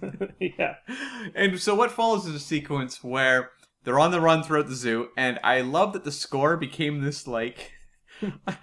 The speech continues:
Speaker 2: jungle music. It
Speaker 1: Yeah.
Speaker 2: reminded me of Jurassic Park all of a sudden.
Speaker 1: Pretty bongo heavy.
Speaker 2: <laughs> Yeah. Alan Silvestri did the score, and he loved guitar solos in a lot of this movie, and in this whole section, it suddenly turns into the Jungle Cruise from Disneyland.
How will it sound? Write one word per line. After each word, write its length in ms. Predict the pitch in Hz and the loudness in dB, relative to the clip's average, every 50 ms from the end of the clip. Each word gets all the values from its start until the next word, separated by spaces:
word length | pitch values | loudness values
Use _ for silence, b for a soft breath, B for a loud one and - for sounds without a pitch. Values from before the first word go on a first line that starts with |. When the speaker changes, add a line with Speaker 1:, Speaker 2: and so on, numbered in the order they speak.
| 240 208 - | -8 -6 -4
Speaker 2:
jungle 420 | 143 135 165 160 185 190 190 170 151 | 0 4 4 6 6 6 6 4 4
music. 640 | 131 127 131 135 143 135 147 147 147 - - - - B B | 2 0 -2 -2 2 2 2 2 2 0 -6 -14 -16 B B
It 240 | - - 170 170 160 | -6 -2 0 4 6
Speaker 1:
Yeah. 80 | 170 170 | 6 8
Speaker 2:
reminded 320 | 156 190 214 208 208 175 | 10 8 8 8 6 2
me 80 | 180 170 | 2 2
of 100 | 151 127 | 2 2
Jurassic 640 | 143 147 135 127 139 156 147 - - 143 - - - | 2 2 6 8 10 10 10 8 6 0 0 0 6
Park 320 | - 165 175 170 170 - | 10 12 12 12 10 8
all 140 | 156 135 131 | 6 6 6
of 100 | 131 123 | 6 4
a 80 | 139 143 | 2 0
sudden. 280 | - - 135 123 123 143 | 4 4 4 6 8 10
Speaker 1:
Pretty 280 | 240 240 226 208 180 | 10 10 10 8 8
bongo 380 | 220 175 175 175 175 165 165 156 | 8 8 10 10 10 8 8 8
heavy. 400 | 156 156 156 147 143 139 139 - - | 10 10 8 8 6 2 -2 -4 -6
Speaker 2:
<laughs> 60 | 214 | -6
Yeah. 240 | - - 170 160 - - - 165 - - - - B B B B 320 269 B | 0 2 2 2 2 0 -2 -4 -4 -4 -6 -14 B B B B -8 -4 B
Alan 280 | - 170 196 220 214 190 | 4 6 6 6 6 4
Silvestri 520 | - 175 156 139 147 147 147 - 160 139 131 | 2 2 4 4 4 4 4 0 -2 -2 -2
did 140 | 131 113 | -4 -6
the 60 | 117 113 | -8 -10
score, 460 | - - - 135 131 127 123 120 117 | -12 -10 -4 0 2 2 4 4 4
and 200 | 117 113 117 117 - b b b b b _ | 2 2 0 -4 -8 b b b b b _
he 160 | - 165 170 | 0 2 4
loved 320 | 160 160 170 170 151 135 - | 6 8 8 6 6 2 -4
guitar 360 | - 143 - 170 165 180 185 | -8 0 4 6 6 6 6
solos 400 | - - 202 196 196 196 185 190 | 4 2 2 2 2 2 2 0
in 60 | 190 | 0
a 60 | 185 | 0
lot 160 | 185 190 190 | 2 2 2
of 60 | 190 190 | 2 0
this 60 | 190 | -4
movie, 300 | 190 196 202 208 202 b b b b | -6 -4 -4 -6 -8 b b b b
and 220 | - 139 139 139 147 | 2 2 4 4 2
in 280 | - - - 147 143 | 0 0 -2 0 2
this 140 | 156 165 156 | 2 0 0
whole 180 | - 175 170 165 | 0 0 0 0
section, 540 | - - 170 151 - - - 123 107 101 - - | 2 2 2 2 2 0 -4 -6 -8 -6 -8 -10
it 100 | 143 143 | -6 -2
suddenly 200 | - 170 160 147 | 0 0 0 0
turns 220 | 139 165 151 147 160 | 0 0 -2 0 -2
into 100 | 147 135 | -2 -2
the 80 | 127 120 | -4 -2
Jungle 380 | 127 147 147 156 147 143 139 | 2 2 2 4 4 2 2
Cruise 320 | 139 - 135 127 123 120 - | 2 0 -2 -2 -2 -2 -4
from 160 | 127 113 113 | -6 -6 -4
Disneyland. 680 | 131 143 147 139 139 135 120 113 107 107 107 120 127 | -2 -2 -2 -2 -2 -4 -2 -2 -2 -2 -2 -4 -2